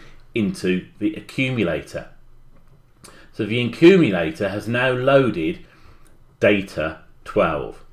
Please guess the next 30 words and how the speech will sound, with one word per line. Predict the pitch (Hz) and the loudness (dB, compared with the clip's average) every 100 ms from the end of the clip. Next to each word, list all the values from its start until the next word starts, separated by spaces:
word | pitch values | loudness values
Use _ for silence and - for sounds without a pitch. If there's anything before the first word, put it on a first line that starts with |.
| - | -12
The | 87 | -8
value | 82 98 98 98 95 | -4 -2 -2 -2 -6
twelve | 95 117 95 76 76 | -4 -2 0 -2 -6
has | 87 | -10
been | - 82 80 | -8 -8 -6
put | - 95 95 | -8 -6 -6
into | 90 - | -6 -6
the | 87 | -8
accumulator. | - 101 87 82 71 69 - 65 - - - - - | -6 -8 -6 -6 -8 -10 -14 -18 -20 -20 -20 -12 -2
That | 104 - - | -2 -4 -10
came | 127 139 165 | -2 2 2
from | - 80 82 90 - - - | 0 -4 -4 -8 -12 -20 -14
address | 95 - 95 - - | -12 -6 -6 -6 -6
five | 110 90 73 73 - - - - | -2 0 -2 -6 -10 -16 -20 -16
because | 85 92 82 | -10 -8 -6
we | 85 | -4
loaded | 85 85 90 85 76 71 - - - - | -4 -2 0 -2 -4 -10 -14 -20 -20 -14
address | 85 - 82 - - | -14 -10 -10 -10 -12
five. | - 80 71 - - _ _ _ - - _ _ _ - - - - _ - - - - - - | -8 -6 -8 -12 -20 _ _ _ -20 -20 _ _ _ -20 -20 -20 -20 _ -20 -20 -20 -20 -20 -4
So | 135 | -2
we've | 131 | 0
now | 160 190 | 2 6
loaded | 165 156 165 151 107 101 107 - - - - | 8 8 8 6 2 0 0 -2 -18 -20 -6
the | 110 113 107 104 | 2 4 4 2
value | 113 123 127 | -2 -2 -2
twelve | 117 - 101 82 95 113 | -4 0 2 4 2 0
from | - 104 107 | -2 -2 0
address | 98 110 110 - | 0 0 0 -2
memory | 107 104 98 95 90 - | -2 -2 0 0 -2 -8
five | - 127 95 76 78 95 | -4 -2 0 -2 -4 -6